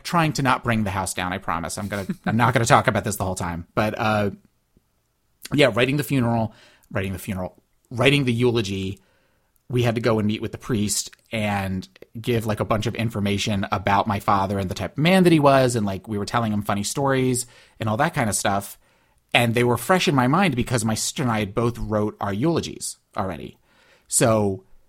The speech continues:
he says at one point, you know, "Well, I usually only, we only like to have one person there. We don't need to rehash things." And the, myself and my two sisters, one of which is twelve years old,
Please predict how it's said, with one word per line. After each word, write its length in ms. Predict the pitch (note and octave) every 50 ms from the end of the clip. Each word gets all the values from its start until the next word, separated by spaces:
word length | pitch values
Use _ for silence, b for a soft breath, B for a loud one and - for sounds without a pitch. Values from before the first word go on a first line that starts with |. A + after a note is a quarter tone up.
| _ _ _ _ _ _ _ _ _ _ _ _ _ _ _ _ -
he 220 | - - D#3+ D#3
says 300 | - - F#3+ G#3 G#3+ G3
at 120 | F#3+ -
one 220 | B2+ A#2+ A#2 G#2+ -
point, 400 | - - A#2 G#2+ G#2+ G#2+ - _ _ _ _ _ -
you 80 | - A2
know, 200 | G2+ F#2 F2+ F2
"Well, 160 | F#2+ A2+ A2+
I 60 | A2+
usually 360 | A2+ A#2 A#2+ A#2 A2+ A2 A2 G#2+
only, 200 | G#2+ G#2+ G#2 F#2+
we 160 | G#2 G#2+ G#2+
only 180 | G#2+ G#2 G2+
like 240 | G2+ G2 G2 F#2+ -
to 80 | - G#2
have 140 | G2 F#2+ F#2+
one 240 | A2+ D3+ F#3 F#3+
person 400 | F#3+ - F#3+ F#3 D#3+ - F#3+ F3+
there. 260 | E3+ E3+ E3 E3 E3 D3
We 100 | B2 G#2
don't 180 | A2+ G#2+ G2+
need 100 | G#2 G2
to 60 | G#2
rehash 440 | F#2+ G2+ G2 C3 C3+ C3+ C#3 C3+ -
things." 380 | D#3 C#3 C3 C3 B2+ B2 A2 A2+
And 200 | G2+ G2 F#2+ - _ _
the, 340 | - C2+ - C3 C3 A#2+ - - -
myself 640 | C#3 B2+ B2+ B2 A#2+ - - - E3+ F3 F#3+ F#3+ - -
and 100 | C3+ B2+
my 140 | A2+ A2+
two 180 | A2+ - C#3+ B2
sisters, 420 | - C#3+ B2+ - - G2+ G2 G2
one 160 | G#2+ A2 A#2 A#2+
of 80 | G#2+
which 140 | A2+ G2+ -
is 100 | G2+ -
twelve 280 | - - - A2 G2+ G#2
years 180 | G2 G2 F#2
old, 340 | G#2+ G2+ F#2 D#2+ D#2 D2 -